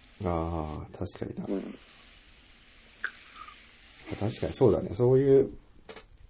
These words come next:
Speaker 1: まあ、ガス抜きもあるよね、そういうのね。
Speaker 2: うん。
Speaker 1: うん。
Speaker 2: だからあれだね、まあ、ちょっとその、今の話では、
Speaker 1: うん。
Speaker 2: あの、家事代行だけだったけど、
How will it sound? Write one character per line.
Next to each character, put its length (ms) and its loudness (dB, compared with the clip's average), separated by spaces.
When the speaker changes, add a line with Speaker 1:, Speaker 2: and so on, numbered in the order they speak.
Speaker 1:
ま 100 4
あ、 20 -2
ガ 140 0
ス 160 0
抜 140 6
き 120 0
も 100 6
あ 60 8
る 80 4
よ 60 2
ね、 160 -6
そ 120 -4
う 40 2
い 40 0
う 20 -2
の 100 -2
ね。 180 -6
Speaker 2:
う 60 0
ん。 220 2
Speaker 1:
う 40 0
ん。 60 -6
Speaker 2:
だ 100 8
か 60 8
ら 140 10
あ 40 10
れ 80 4
だ 120 8
ね、 140 10
ま 220 8
あ、 60 6
ち 160 2
ょ 20 4
っ 40 -4
と 120 4
そ 140 4
の、 280 4
今 640 8
の 120 -2
話 420 0
で 100 6
は、 380 2
Speaker 1:
う 40 0
ん。 40 6
Speaker 2:
あ 60 6
の、 100 0
家 140 6
事 120 6
代 180 6
行 220 0
だ 100 6
け 140 -2
だ 80 0
っ 80 -8
た 140 -2
け 100 -6
ど、 280 -12